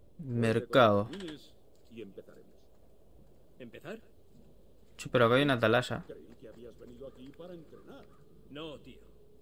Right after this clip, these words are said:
Speaker 3: He venido para escapar de Florencia.
Speaker 2: ¿Y qué pasa
Speaker 3: Y pretendo
Speaker 2: con tu
Speaker 3: llevarme a mi familia
Speaker 2: padre?
Speaker 3: aún más
Speaker 1: Ah,
Speaker 3: lejos.
Speaker 1: no me deja escaparme. <laughs>
Speaker 3: ¿Qué misión? Mi padre era banquero.
Speaker 2: ¿Cómo?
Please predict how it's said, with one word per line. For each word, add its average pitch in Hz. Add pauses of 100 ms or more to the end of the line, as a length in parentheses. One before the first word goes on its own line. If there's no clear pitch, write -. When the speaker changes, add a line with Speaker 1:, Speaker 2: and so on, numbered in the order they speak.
(480)
Speaker 3:
He 165
venido 175
para 151
escapar 147
de 143
Florencia. - (500)
Speaker 2:
¿Y 151
qué -
pasa -
Speaker 3:
Y -
pretendo 151
Speaker 2:
con 156
tu 151
Speaker 3:
llevarme 160
a -
mi 143
familia 139
Speaker 2:
padre? 131 (120)
Speaker 3:
aún -
más -
Speaker 1:
Ah, 110
Speaker 3:
lejos. -
Speaker 1:
no 117
me 113
deja 113
escaparme. 113
<laughs> -
Speaker 3:
¿Qué 143
misión? 180 (640)
Mi 156
padre 226
era 262
banquero. 185 (920)
Speaker 2:
¿Cómo? -